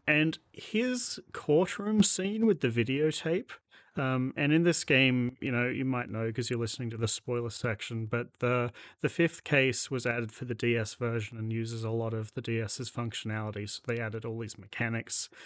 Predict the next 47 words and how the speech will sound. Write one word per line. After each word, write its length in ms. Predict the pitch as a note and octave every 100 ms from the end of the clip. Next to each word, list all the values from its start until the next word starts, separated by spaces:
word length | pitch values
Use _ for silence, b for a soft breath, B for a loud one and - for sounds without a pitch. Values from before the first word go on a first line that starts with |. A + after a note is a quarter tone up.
| B B -
like 180 | G#2+ A2
a 60 |
videotape 720 | G#2+ A2+ B2 A#2 - C3 A#2+
that 100 | -
you 100 | C3+ B2+
get 180 | C3 -
to 80 |
scrub 440 | - - C3 B2 B2
back 300 | B2 A2+ -
and 140 | B2
forth 440 | - B2 A#2+ A2 B2
and 120 | A2+
stop. 440 | - - B2+ - - B B B _ -
And 280 | C3+ C3+ C3
I 60 | D#3
thought 220 | - -
that 160 | G#3+ D#3
video 360 | C#3+ D3 D#3
section 520 | D#3+ - E3+ - F#3 D#3
was 180 | A#2+
really 320 | A#2 B2+ B2+ A2+
good 300 | A#2+ A2+ -
'cause 180 | A2+
the 100 | A2+
video 460 | A#2 C#3+ F3+ F3 E3+
had 400 | D#3 C#3+ B2 A#2 b b b _
all 260 | D#3+ F#3 G3+
of 120 | F#3+
this 140 | F3+ -
stuff 460 | - C3+ C3+ -
in 100 | B2
it 300 | A#2 A#2 - b b b -
that 120 | B2+
I 260 | C#3+ C#3+ D3
completely 640 | C3+ B2+ - D#3 - C#3+
missed 340 | C3 B2 -
the 80 | B2
first 360 | - B2 A2+ -
time 220 | B2+ B2
I 80 | A#2+
viewed 300 | A2+ A2+ A2+
it, 180 | A2 B2
and 140 | B2+
only 340 | C3 C3+ C3+
when, 540 | B2+ B2+ A#2+ A#2 A#2 A2+
you 120 | E3 B2+
know, 180 | A2+